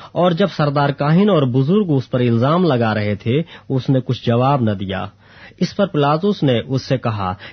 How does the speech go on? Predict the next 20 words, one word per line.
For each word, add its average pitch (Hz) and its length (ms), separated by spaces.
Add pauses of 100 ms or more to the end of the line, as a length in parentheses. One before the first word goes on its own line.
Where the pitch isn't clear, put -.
(100)
"क्या 190 180
तू 165 160
नहीं 151 280
सुनता 190 460
ये 156 220
तेरे 147 400
खिलाफ 151 440
कितनी 151 320
गवाहियां 147 520
देते 170 260
हैं?" 180 220 (480)
उसने 160 300
एक 156 360
बात 147 260
का 147 160
भी 151 220
उसको 131 420
जवाब 120 460
न 107 60
दिया, 95 400